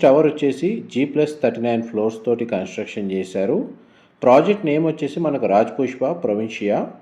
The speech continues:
ఆ, మనకి హెచ్ఎండిఏ రేరా అప్రూవల్‌తో డెవలప్ చేశారు. ఇందులో మనకు టోటల్ లెవెన్ టవర్స్‌లో బ్లాక్ ఏ నుంచి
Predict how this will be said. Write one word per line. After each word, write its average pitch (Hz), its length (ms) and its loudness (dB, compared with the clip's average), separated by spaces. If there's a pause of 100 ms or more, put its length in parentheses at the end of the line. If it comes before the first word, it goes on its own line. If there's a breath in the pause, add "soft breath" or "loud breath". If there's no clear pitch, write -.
(540 soft breath)
ఆ, 98 240 0
మనకి 101 200 -6
హెచ్ఎండిఏ 127 540 0
రేరా 113 280 4
అప్రూవల్‌తో 113 440 0
డెవలప్ 104 420 0
చేశారు. 107 600 -2
ఇందులో 151 380 0
మనకు 135 240 -2
టోటల్ 120 340 0
లెవెన్ 117 300 0
టవర్స్‌లో 117 520 0 (680 loud breath)
బ్లాక్ 120 460 4
ఏ 131 220 2
నుంచి 170 440 -2